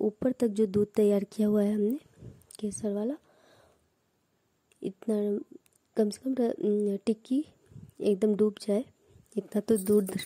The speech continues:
डालना है इसमें। और सर्व करने से पहले कम से कम आधा घंटा आप इसमें टिक्की को डाल के रखिए, ताकि दूध अच्छी तरह से एब्जॉर्ब हो जाए इसमें और इसका टेस्ट जो है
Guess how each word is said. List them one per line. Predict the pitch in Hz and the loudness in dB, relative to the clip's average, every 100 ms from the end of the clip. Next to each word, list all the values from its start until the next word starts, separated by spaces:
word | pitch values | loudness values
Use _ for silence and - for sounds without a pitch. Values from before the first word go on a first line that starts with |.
| 202 | 0
डालना | 190 185 233 | 0 2 0
है | 233 | 0
इसमें। | 202 - 254 - - _ _ - _ _ _ _ - | -2 -2 -4 -4 -12 _ _ -20 _ _ _ _ -4
और | 202 202 | 0 2
सर्व | - 247 277 | 2 0 2
करने | 277 254 | 2 2
से | 262 - | -2 -2
पहले | 233 254 | -2 0
कम | 220 | 0
से | 220 | 0
कम | - 269 208 | -2 -2 -2
आधा | 202 240 | 0 0
घंटा | 240 214 220 | 0 0 -2
आप | 214 220 | -4 -4
इसमें | 202 247 294 - - _ _ - - - _ _ | -4 -4 -4 -6 -20 _ _ -20 -20 -20 _ _
टिक्की | 208 208 220 | -2 -2 -8
को | 220 262 | -2 -2
डाल | 226 196 190 | 0 0 0
के | - | -2
रखिए, | 190 185 - | -4 -4 -8
ताकि | 240 214 208 233 220 _ _ | -4 -4 -4 -6 -8 _ _
दूध | 208 214 220 | -6 -2 -2
अच्छी | 202 - 226 | -2 -6 -4
तरह | 220 | -2
से | 220 208 | 0 -4
एब्जॉर्ब | 175 214 196 | -2 -4 0
हो | 202 | -2
जाए | 196 196 | 0 -4
इसमें | - 240 269 _ _ _ _ _ _ _ _ _ _ - | -6 -8 -10 _ _ _ _ _ _ _ _ _ _ -8
और | 202 | -6
इसका | 196 196 - 226 | -6 -6 -10 -6
टेस्ट | - 233 - - _ | -4 -4 -6 -14 _
जो | 208 196 | -4 -2
है | 220 | -2